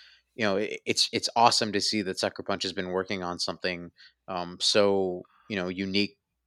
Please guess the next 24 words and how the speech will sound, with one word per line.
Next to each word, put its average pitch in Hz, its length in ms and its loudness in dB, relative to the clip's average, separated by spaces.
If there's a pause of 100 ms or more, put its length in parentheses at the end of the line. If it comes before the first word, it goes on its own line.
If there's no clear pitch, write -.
outside 101 460 2
of 87 120 -2
what 92 160 -2
they've 90 160 -2
worked 90 300 -6
on 92 160 -4
in 87 80 -8
the 87 80 -6
past. 113 480 -2
Gabby 110 320 2
and 95 80 0
I 95 60 2
were 92 100 0
talking 107 320 -2
about 90 220 -4
this, 95 160 -2
but, 90 160 -10
you 95 60 -10
know, 95 100 -4
they 92 100 -2
started 104 400 2
with 95 240 -4 (340)
cartoony 110 460 0
games. 95 560 -2